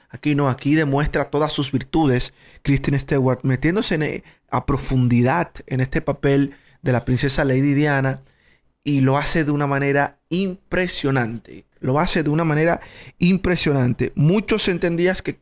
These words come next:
muchos entendían que Kristen Stewart quizás no iba a entrar en la categoría de nominadas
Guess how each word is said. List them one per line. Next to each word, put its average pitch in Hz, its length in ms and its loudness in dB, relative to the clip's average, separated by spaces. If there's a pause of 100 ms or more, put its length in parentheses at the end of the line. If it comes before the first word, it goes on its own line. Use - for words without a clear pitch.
(100)
muchos 185 540 -2
entendían 151 640 0
que 131 160 -2
Kristen 156 380 -2
Stewart 156 460 -2 (500)
quizás - 840 -2
no 139 280 -2
iba 156 140 2
a 151 40 2
entrar 147 360 0
en 143 80 2
la 135 100 2
categoría 127 500 2
de 139 100 2
nominadas 131 680 0